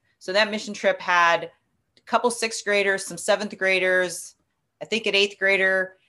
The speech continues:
like, and we, it was just these, this group of kids. And so we came back from that,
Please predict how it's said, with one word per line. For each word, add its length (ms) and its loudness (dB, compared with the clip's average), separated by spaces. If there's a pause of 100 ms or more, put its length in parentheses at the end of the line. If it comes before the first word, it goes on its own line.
(140)
like, 220 -2
and 140 -4
we, 80 -4
it 160 -4
was 200 -8
just 220 -4
these, 340 -12
this 160 -14
group 220 -8
of 60 -6
kids. 520 -6 (420)
And 180 -6
so 340 0
we 200 -2
came 280 -4
back 260 0
from 200 -6
that, 260 -4